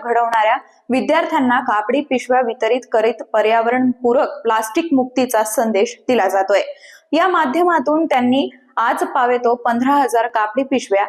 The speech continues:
वितरित केल्यात. जागतिक पर्यावरण दिनी शासनाकडून देशभरात स्वच्छता ही हरित मोहीम सुरू करण्यात आली आहे. देशाला एकल वापराच्या प्लास्टिक मुक्त करण्यासाठी तसंच पर्यावरण सुधारण्यास हातभार लावण्यासाठी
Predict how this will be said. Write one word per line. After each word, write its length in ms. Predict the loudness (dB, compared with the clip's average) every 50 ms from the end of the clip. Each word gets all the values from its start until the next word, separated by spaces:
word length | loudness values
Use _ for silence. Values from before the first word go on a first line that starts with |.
| -2 -4
वितरित 340 | -4 -2 0 0 0 0 -2 -2 0
केल्यात. 220 | 0 2 2 0 -2 -6 -14 -20 _ _ _ _ -2
जागतिक 540 | 0 0 0 0 -2 -4 -4 -6 -6 -4 -2
पर्यावरण 540 | 0 0 0 0 0 -2 -2 -2 -2 -2 -2
दिनी 280 | -2 -4 -4 -4 -4
शासनाकडून 720 | -4 -4 -4 -4 -4 -4 -2 -2 -2 -2 -2 -2 -2 -2 0
देशभरात 680 | 0 -2 -2 -2 -2 -2 -2 -2 0 -2 -2 -2 -4
स्वच्छता 500 | -4 -4 -4 -4 -4 -4 -4 -2 -2 -2
ही 160 | -2 -2 -4
हरित 380 | -4 -4 -4 -6 -6 -6 -6 -6
मोहीम 280 | -6 -4 -4 -4 -6
सुरू 240 | -6 -6 -6 -6 -6
करण्यात 340 | -4 -4 -4 -4 -4 -4 -4
आली 180 | -4 -4 -4 -4
आहे. 220 | -4 -4 -6 -6 -8 -12 -20 -20 -20 -20 -20 _ -2
देशाला 400 | -2 -2 0 0 -2 0 0 0 -2 -2 -4
एकल 260 | -6 -6 -6 -4 -2
वापराच्या 560 | 0 0 0 0 -2 -2 -2 -2 -4 -6 -8
प्लास्टिक 500 | -6 -6 -6 -6 -6 -6 -6 -8 -6 -6
मुक्त 240 | -8 -6 -6 -4 -4 -4
करण्यासाठी 580 | -2 -4 -4 -4 -4 -4 -6 -6 -4 -4 -4 -4 -4
तसंच 280 | -4 -4 -6 -8 -6
पर्यावरण 520 | -6 -6 -4 -4 -4 -4 -4 -4 -4 -6 -6
सुधारण्यास 640 | -6 -8 -10 -8 -6 -4 -4 -2 -4 -4 -6 -6 -8
हातभार 380 | -8 -8 -6 -6 -4 -4 -4
लावण्यासाठी 760 | -2 -2 -2 -2 -2 -4 -4 -6 -6 -4 -4 -4 -4 -6